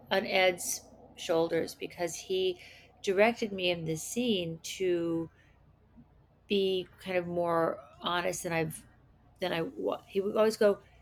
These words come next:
"Just say the line, Marcia, just say the line." And he would do these things to sort of startle me out of whatever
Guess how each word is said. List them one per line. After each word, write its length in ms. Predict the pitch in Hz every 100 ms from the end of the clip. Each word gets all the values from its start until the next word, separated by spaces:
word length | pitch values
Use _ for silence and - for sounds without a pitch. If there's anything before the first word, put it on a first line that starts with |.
| - - _ _ - - - -
"Just 200 | 214 -
say 180 | 208 196
the 100 | 180
line, 280 | 175 165
Marcia, 280 | 160 156 170
just 220 | 160 170
say 140 | - 170
the 100 | -
line." 320 | - 226 214 - _ - - -
And 120 | 196
he 160 | 190 226
would 240 | 214 196 - _ _ - - _ _ - _
do 260 | - 294 320
these 260 | 185 180
things 480 | - 240 294 202 165
to 120 | - 185
sort 180 | 196
of 80 | 185
startle 520 | - - 220 247 254
me 200 | 208 180
out 200 | 175 160
of 160 | 170 160
whatever 580 | 170 175 160 165 156